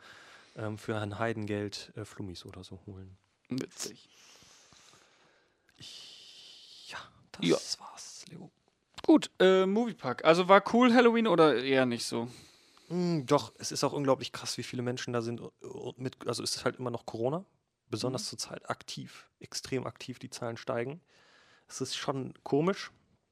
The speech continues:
Speaker 1: Ähm, die, ich hab auch gelesen, dass die Tickets da auf tausend Personen pro Tag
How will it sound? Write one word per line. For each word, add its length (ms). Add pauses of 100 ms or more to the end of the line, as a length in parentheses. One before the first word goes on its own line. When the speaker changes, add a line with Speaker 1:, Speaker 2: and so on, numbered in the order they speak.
(680)
Speaker 1:
Ähm, 380 (1040)
die, 280
ich 220
hab 140
auch 160
gelesen, 340
dass 120
die 100
Tickets 340
da 80
auf 120
tausend 460
Personen 420
pro 180
Tag 560